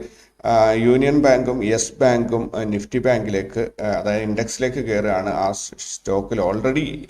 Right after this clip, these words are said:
നല്ലൊരു ഷൂട്ടപ്പ് വന്നിട്ടുണ്ട് ഈ ഒരു ന്യൂസ് വന്നതോടുകൂടി.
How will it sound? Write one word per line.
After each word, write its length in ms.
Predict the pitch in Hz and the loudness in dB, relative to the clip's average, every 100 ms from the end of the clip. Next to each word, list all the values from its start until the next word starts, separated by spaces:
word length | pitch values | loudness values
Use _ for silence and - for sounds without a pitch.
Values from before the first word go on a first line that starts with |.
| - | -10
നല്ലൊരു 380 | 110 104 107 101 | -6 -2 -2 -4
ഷൂട്ടപ്പ് 440 | 101 101 98 92 | -4 -6 -6 -6
വന്നിട്ടുണ്ട് 580 | 98 82 104 107 101 90 | -4 -4 -4 -6 -6 -6
ഈ 140 | 95 95 | -6 -4
ഒരു 220 | 92 - | -4 -6
ന്യൂസ് 480 | 98 95 95 98 98 | -6 -6 -6 -6 -4
വന്നതോടുകൂടി. 720 | 92 92 95 101 98 90 123 | -4 -4 -2 0 0 0 -2